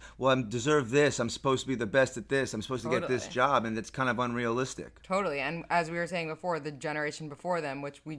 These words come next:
Speaker 2: just looked up, it's called the silent generation. So this is, like, our grandparents.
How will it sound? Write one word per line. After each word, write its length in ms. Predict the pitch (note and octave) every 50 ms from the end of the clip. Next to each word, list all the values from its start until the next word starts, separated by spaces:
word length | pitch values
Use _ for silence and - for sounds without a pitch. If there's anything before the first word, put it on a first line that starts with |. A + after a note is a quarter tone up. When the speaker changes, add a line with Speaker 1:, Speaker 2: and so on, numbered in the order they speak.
| B2 -
Speaker 2:
just 280 | - D#3+ E3 F3+ -
looked 240 | - C3+ C3 B2+ -
up, 300 | C#3+ B2 B2 B2 - - _
it's 340 | - D#3 D#3 D#3 - - -
called 400 | - - - E3 D#3 D3 C#3 C3
the 80 | C3+ C3+
silent 720 | - - - - D3+ C#3+ C#3 E3+ F3 F3+ E3 C#3 A#2+ A#2
generation. 720 | - G#2+ A2+ G#2+ G2 E2 - - - - F2 E2+ - F3+ F3
So 140 | - D#3+
this 120 | C#3+ D3+ D3+
is, 140 | E3+ E3+ D#3
like, 160 | E3 D3 C#3
our 100 | C3+ C3+
grandparents. 1000 | - D3 C#3 C3 C3 C3 C3+ D3 C3 A2 G#2 F#2+ A2+ B2+ - G3 - - -